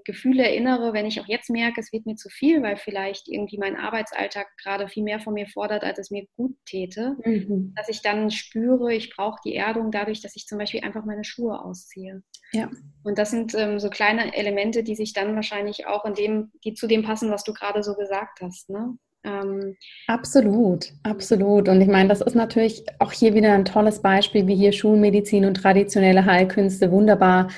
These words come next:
Speaker 2: zusammenspielen können. Weil wenn man wirklich in einer akuten Depression, in einer akuten Angst, in einem akuten Burnout,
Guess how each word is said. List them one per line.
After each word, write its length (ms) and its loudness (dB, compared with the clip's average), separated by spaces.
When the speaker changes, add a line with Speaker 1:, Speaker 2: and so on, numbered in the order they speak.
Speaker 2:
zusammenspielen 640 6
können. 400 2
Weil 120 6
wenn 100 8
man 140 6
wirklich 580 4
in 160 4
einer 380 4
akuten 540 6
Depression, 840 6
in 120 4
einer 100 2
akuten 440 4
Angst, 680 4
in 120 0
einem 100 4
akuten 640 6
Burnout, 440 6